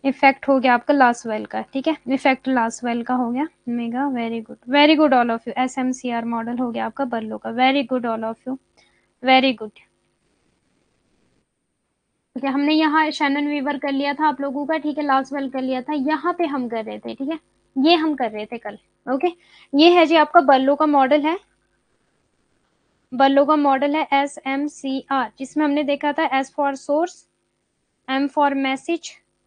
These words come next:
C for channel and R for receiver,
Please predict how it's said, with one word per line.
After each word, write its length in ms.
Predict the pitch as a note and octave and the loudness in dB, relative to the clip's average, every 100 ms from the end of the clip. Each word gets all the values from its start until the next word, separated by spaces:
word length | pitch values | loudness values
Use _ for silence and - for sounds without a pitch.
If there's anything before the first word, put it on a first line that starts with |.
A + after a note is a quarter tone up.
| _ _ _ _ _ | _ _ _ _ _
C 260 | - C#4+ C#4 | -6 -4 -2
for 300 | D4 C#4 C4 | 0 0 -2
channel 480 | C4+ C4 C#4 E4 - _ _ _ _ _ _ _ _ _ _ _ _ _ _ _ _ _ _ - | -4 -4 -2 -4 -6 _ _ _ _ _ _ _ _ _ _ _ _ _ _ _ _ _ _ -6
and 280 | C4+ C#4+ B3+ | -4 -2 -2
R 160 | B3 | -2
for 220 | B3+ D4+ | -2 -2
receiver, 520 | D4+ C#4+ - A#3 G#3 | 0 -2 -4 -12 -14